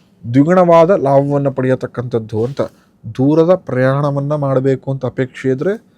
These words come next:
ಜಾಗ್ರತೆಯಿಂದ ಇರತಕ್ಕಂಥದ್ದು, ಇಲ್ಲದಿದ್ದರೆ ಇಡೀ ಪ್ರಯಾಣ ಸಮಸ್ಯೆಯಲ್ಲಿ ಸಿಗಾಕೊಂಡ್ತಾ ಹೋಗ್ತಾ ಹೋಗ್ತಾ ಸಾಗ್ಬೇಕಾಗಿರುತ್ತೆ ಅಂತ.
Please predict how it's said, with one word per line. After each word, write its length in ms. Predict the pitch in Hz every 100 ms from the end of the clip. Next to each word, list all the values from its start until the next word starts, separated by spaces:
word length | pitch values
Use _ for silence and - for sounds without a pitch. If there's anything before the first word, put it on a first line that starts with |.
| _ _
ಜಾಗ್ರತೆಯಿಂದ 580 | 113 113 120 139 139 127
ಇರತಕ್ಕಂಥದ್ದು, 800 | 127 127 123 127 123 127 143 175 - _ _ _ _ _ _ -
ಇಲ್ಲದಿದ್ದರೆ 800 | 123 127 123 156 170 127 147 -
ಇಡೀ 280 | 131 165 185
ಪ್ರಯಾಣ 440 | 185 135 131 143 180 139 - _ _ _ -
ಸಮಸ್ಯೆಯಲ್ಲಿ 500 | 170 202 190 175 -
ಸಿಗಾಕೊಂಡ್ತಾ 920 | 139 135 131 131 127 _ - 170 127 131 _ _
ಹೋಗ್ತಾ 320 | 139 143 - 147
ಹೋಗ್ತಾ 260 | 139 -
ಸಾಗ್ಬೇಕಾಗಿರುತ್ತೆ 920 | - 127 123 127 123 113 113 110 - 107
ಅಂತ. 220 | 131